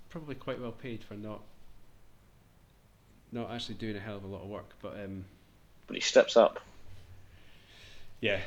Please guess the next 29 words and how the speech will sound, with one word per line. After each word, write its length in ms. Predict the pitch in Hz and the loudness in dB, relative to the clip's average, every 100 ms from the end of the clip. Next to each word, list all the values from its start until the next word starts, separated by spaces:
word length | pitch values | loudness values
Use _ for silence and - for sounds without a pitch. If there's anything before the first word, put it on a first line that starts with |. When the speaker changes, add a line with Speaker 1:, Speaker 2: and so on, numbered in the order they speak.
| - - - - - - | -8 -12 -12 -12 -12 -10
Speaker 1:
yeah. 100 | 85 90 - - - | -10 -10 -14 -14 -10
Dennis 300 | 104 95 - | -8 -6 -6
loves 180 | 98 - | -6 -6
a 40 | |
bit 100 | 92 | -8
of 60 | 95 | -6
Chad 180 | 98 92 | -6 -4
Henne. 220 | 90 85 - | -4 -4 0
Anyway, 240 | 110 90 - | 0 0 -2
like 140 | 107 | -4
I 20 | 98 | -2
say, 240 | - 90 - | -2 -2 -2
we're 60 | 98 | 0
waffling 400 | 110 107 107 92 | 2 2 0 0
now. 140 | 87 90 | 2 12
Speaker 2:
We 120 | 92 | 12
are 120 | 85 | 12
Speaker 1:
Uh, 60 | 90 | 10
Speaker 2:
waffling. 440 | - 92 101 101 | 4 4 4 0
Speaker 1:
so 0 | - - - - - | -2 -6 -8 -10 -6
predict-, 360 | 139 165 104 - | 2 2 2 0
predictions 420 | 147 156 151 131 | 2 4 2 4
are 260 | 123 107 98 - | 4 4 0 -2
Handy 340 | 139 143 135 | 2 2 2
Chiefs 300 | - 123 - | 0 -2 0
win 340 | 117 110 110 - | 2 2 0 -2
on, 420 | 107 104 101 101 110 | -2 -2 -2 -4 -4
um, 500 | 104 101 101 98 95 - - - - - - - | -4 -2 -4 -6 -10 -18 -20 -20 -20 -20 -20 -10
on, 220 | 98 101 | -6 -6